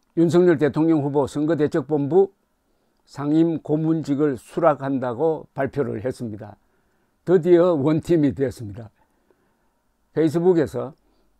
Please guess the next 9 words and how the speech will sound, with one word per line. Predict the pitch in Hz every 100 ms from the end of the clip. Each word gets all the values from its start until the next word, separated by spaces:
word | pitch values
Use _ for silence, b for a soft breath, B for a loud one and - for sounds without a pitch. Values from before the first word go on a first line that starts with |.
| _
정권 | - 170 190 196 180 175
교체 | 147 139 - 156 147 143 - _
대의를 | 131 135 160 165 165 123
위해 | 135 131 101 101 -
지난번 | - 165 156 - 147 120
윤 | 139 165 165
후보와 | 151 165 151 139 139 120
회동할 | 127 127 143 131 147
때 | - 113 98